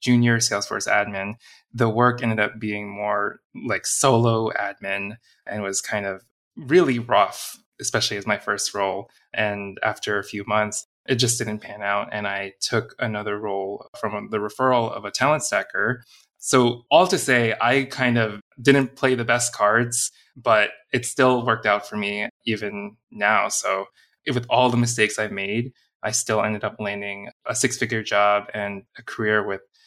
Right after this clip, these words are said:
great benefits and awesome people to work with. So take that first role, get the experience,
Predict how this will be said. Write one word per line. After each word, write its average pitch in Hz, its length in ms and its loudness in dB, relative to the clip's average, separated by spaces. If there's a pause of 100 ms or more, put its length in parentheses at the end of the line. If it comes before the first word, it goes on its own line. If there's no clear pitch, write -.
(140)
great 127 380 2
benefits 104 720 -6
and 110 220 -4
awesome 117 320 0
people - 280 -14
to 107 120 -8
work 101 260 -8
with. 101 180 -6 (520)
So 95 460 0 (100)
take 147 220 0
that 151 160 2
first 143 280 0
role, 120 380 4
get 120 200 0
the 135 80 2
experience, 123 840 2